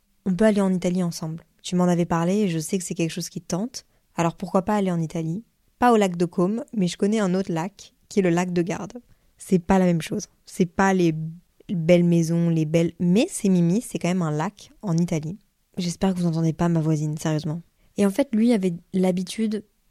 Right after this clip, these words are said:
d'y aller. Enfin, il avait déjà été une ou deux fois parce que il fait un métier,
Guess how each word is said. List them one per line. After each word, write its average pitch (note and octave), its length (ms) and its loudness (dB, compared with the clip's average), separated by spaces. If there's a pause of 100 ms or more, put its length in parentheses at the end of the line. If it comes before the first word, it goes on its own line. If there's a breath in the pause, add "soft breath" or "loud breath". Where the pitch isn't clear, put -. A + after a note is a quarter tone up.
(260)
d'y F3 240 -2
aller. F3 400 0
Enfin, F3+ 240 -6
il E3+ 80 2
avait E3 160 0
déjà F3+ 180 -2
été F#3 260 -2
une F#3+ 200 0
ou F#3 60 0
deux F3 120 -2
fois G3 220 -4
parce - 280 -8
que F#3+ 300 -4 (380)
il F3+ 100 -6
fait - 120 -4
un G3 100 0
métier, F#3+ 760 -2